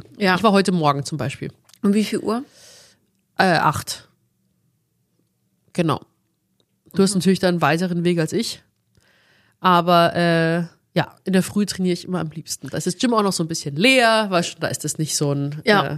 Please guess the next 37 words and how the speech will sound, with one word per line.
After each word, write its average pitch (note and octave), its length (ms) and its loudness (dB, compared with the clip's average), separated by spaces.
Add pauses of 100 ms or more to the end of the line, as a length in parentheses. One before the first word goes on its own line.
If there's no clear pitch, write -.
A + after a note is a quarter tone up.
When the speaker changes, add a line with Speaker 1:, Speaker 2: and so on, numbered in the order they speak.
(120)
Speaker 1:
und E3+ 120 -12
dann E3 100 -10
riecht's G#3+ 360 2
noch F3 140 -6
nicht F3 160 -10
so D#3+ 80 -4
doll. D#3+ 480 2 (180)
Speaker 2:
Ach, A3 220 -2
Geruch D#3 260 0
ist D3 140 -2
mir D#3 100 2
egal, C3 240 0
das D3 160 -6
weißt C#3+ 220 -2
du - 20 0
doch. D3 340 -2 (140)
<laughs> - 120 -20
Ich - 200 0
brauche D3+ 260 4
so D#3 100 2
ein D3 60 -4
bisschen D3+ 240 -2
stinky. E3 520 0
Speaker 1:
Ich G#3 180 4
bin D#4 120 0
ja G#3+ 120 2
sehr F#3 200 2
geruchsempfindlich. D3+ 920 -10
Aber A#3 160 4
Speaker 2:
Ja? A3 60 2
Speaker 1:
okay, G#3 240 2 (340)
also, G3 480 0
ähm, G#3 440 2
wir G3+ 140 2
nehmen, A#3 340 2 (100)
äh, F#3+ 760 0
äh, - 60 -8